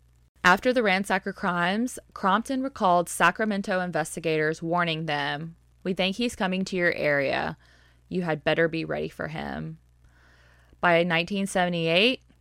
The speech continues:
that serial rapist had arrived in Contra Costa County, and they were not ready.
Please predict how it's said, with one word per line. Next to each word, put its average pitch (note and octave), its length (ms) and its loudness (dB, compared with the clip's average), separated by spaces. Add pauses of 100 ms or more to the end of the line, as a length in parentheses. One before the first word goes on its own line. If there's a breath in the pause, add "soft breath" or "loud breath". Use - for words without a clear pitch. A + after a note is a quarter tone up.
(140)
that D#3+ 280 0
serial F#3 440 0
rapist F3+ 500 0
had D#3 220 0
arrived D#3+ 640 2
in D#3 480 -8
Contra F3 440 -4
Costa E3 500 -4
County, C#3+ 520 -6 (400)
and D#3 340 -2
they C#3+ 140 0
were C#3 180 -6
not C3 260 -6
ready. - 400 -6